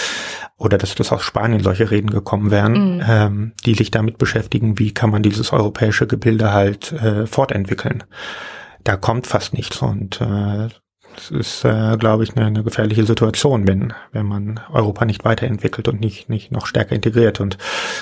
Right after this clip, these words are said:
Speaker 1: mittlerweile sagt Joschka Fischer ja selbst offen, also vergesst dieses Europa, so wie es im Moment aussieht, also zumindest wie es institutionell, ähm, aufgestellt ist. Also es funktioniert halt im Moment leider nicht.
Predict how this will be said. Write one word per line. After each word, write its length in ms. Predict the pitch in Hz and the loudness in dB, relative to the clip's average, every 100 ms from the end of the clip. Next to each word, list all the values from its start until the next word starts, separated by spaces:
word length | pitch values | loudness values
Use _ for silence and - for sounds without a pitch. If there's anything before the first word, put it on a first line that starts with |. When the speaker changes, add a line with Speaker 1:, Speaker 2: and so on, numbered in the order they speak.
| - | -10
Speaker 1:
mittlerweile 380 | - 104 98 101 | -4 0 2 2
sagt 220 | 95 92 | 2 0
Joschka 340 | 110 98 - 95 | 0 0 0 -2
Fischer 280 | 110 - 101 | -2 -2 0
ja 140 | 101 | 2
selbst 360 | 107 120 - - | 2 0 -2 -6
offen, 280 | 107 107 | -4 -2
also 220 | 95 95 95 | 0 0 -2
vergesst 420 | - 107 110 - | 0 0 0 0
dieses 280 | 101 98 101 | 0 0 2
Europa, 420 | 98 107 101 104 | 2 2 0 2
so 160 | 104 | 2
wie 120 | 107 98 | 2 0
es 220 | - - | -2 -6
im 160 | 185 | -2
Moment 400 | 113 98 107 104 | 2 4 2 0
aussieht, 600 | - 110 - 123 - - - | -2 -2 -2 -4 -4 -6 -2
also 560 | 107 98 98 101 104 113 | -2 2 4 2 -2 -8
zumindest 380 | - 110 101 98 | -6 0 0 0
wie 80 | 123 | -2
es 100 | - | 0
institutionell, 1120 | 131 104 - 123 - - 117 104 107 101 - _ - | 0 0 0 -2 -2 -2 2 4 4 2 -6 _ -8
ähm, 300 | 107 98 98 120 | -6 -4 -6 -2
aufgestellt 600 | 117 - - - - - | -2 -2 -4 -2 -2 -4
ist. 240 | - - | -4 -4
Also 360 | 123 101 101 107 - - - - - - | -2 -2 -4 -6 -12 -14 -12 -14 -16 -12
es 60 | - | -4
funktioniert 540 | 127 107 110 117 - | -2 0 4 4 4
halt 160 | 123 - | 0 -4
im 80 | 110 | -2
Moment 260 | - - | -2 -4
leider 260 | - - - | -6 -8 -8
nicht. 220 | 123 - | -8 -12